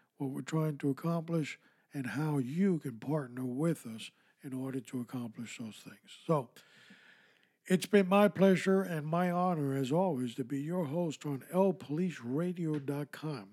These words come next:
I want you to remember, as we meet again next week, next Thursday, that you should continue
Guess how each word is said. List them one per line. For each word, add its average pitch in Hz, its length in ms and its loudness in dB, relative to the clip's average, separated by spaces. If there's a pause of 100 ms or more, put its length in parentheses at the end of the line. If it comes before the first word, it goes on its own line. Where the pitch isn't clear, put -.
I 120 120 -8
want 151 460 -4
you 180 100 0
to 180 160 -6
remember, 185 720 2 (720)
as 135 240 0
we 139 320 0 (120)
meet 156 200 -2
again 156 420 -2
next 143 300 -6
week, 139 400 -4 (680)
next - 340 -8
Thursday, 110 560 0 (1000)
that 143 480 2 (1200)
you 151 200 0
should 147 240 -2
continue 147 760 0